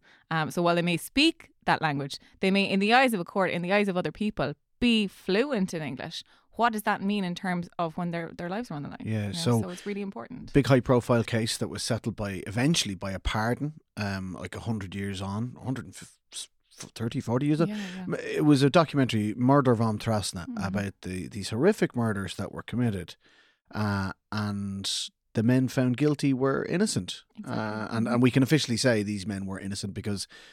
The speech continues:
Speaker 2: our glorious leader, Michael D. Higgins, issued a pardon last year
Speaker 1: Yeah.
Speaker 2: for, um, Will Rishoga, or Miles Joyce, as he was tried,
Speaker 1: Mm-hmm.
Speaker 2: and his, uh, compatriots, his, uh, his fellow Gaeltacht men from, from Mam Cross. But they suffered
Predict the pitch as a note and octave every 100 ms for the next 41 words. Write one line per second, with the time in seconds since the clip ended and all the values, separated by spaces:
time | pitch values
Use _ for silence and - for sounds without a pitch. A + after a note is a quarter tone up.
0 | - _ - G2+ G2+ - A2+ A2+ G#2+ G#2
1 | G#2+ G#2 G#2 G2+ - G#2+ G#2+ G2+ G#2 G2+
2 | G2+ - G#2+ A2 - C#3+ C#3 C3+ G#2+ G2+
3 | - F2+ D#2 G#2 - - G#2+ G#2 G#2 G#2
4 | G2 F#2+ A#2 B2+ A#2+ G2+ A#2+ A#2 A2+ E2+
5 | - _ _ _ - F#2+ G2 G2 F#2+ G2+
6 | G2 - G#2 G2 F2+ - A#2 G#2 D#2 -
7 | _ - - - G2 F#2 - - G#2 F#2
8 | - - F2+ F2 D#2 _ _ _ _ _
9 | - G2 F#2 G2 G2+ - G2+ - F#2+ F2
10 | - G2 - - - A2+ G2+ F#2+ G#2+ F#2+
11 | - G2+ G2+ G2 G2 F#2+ F2+ - F#2+ F#2+
12 | F2+ F2+ - F#2+ F2+ - - - _ _
13 | - A#2+ - D3 D3+ C3+ - _ _ _
14 | - - - A2+ G2+